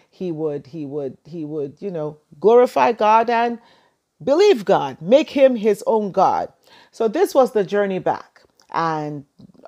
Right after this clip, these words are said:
on his way back, uh, Jacob was now told that your brother is on his way to meet you, and he has about forty thousand men with him.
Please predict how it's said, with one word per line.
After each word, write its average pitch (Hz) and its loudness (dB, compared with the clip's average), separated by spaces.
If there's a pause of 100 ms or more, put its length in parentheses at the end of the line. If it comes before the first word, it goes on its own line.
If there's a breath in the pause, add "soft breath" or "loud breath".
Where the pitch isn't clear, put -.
on 196 -2
his 175 -2
way 240 2
back, 165 0 (440 soft breath)
uh, 143 -2
Jacob 170 -4
was 147 -6
now 165 -2
told 175 -4
that 139 -2
your 139 -4
brother 170 2
is 156 0
on 151 -4
his 139 -6
way 151 -4
to 147 -12
meet 254 -4
you, 175 -4
and 135 -2
he 143 -6
has 170 4 (200 loud breath)
about 131 -8
forty 240 -2
thousand 214 -2
men 190 -4
with 202 0
him. 214 -4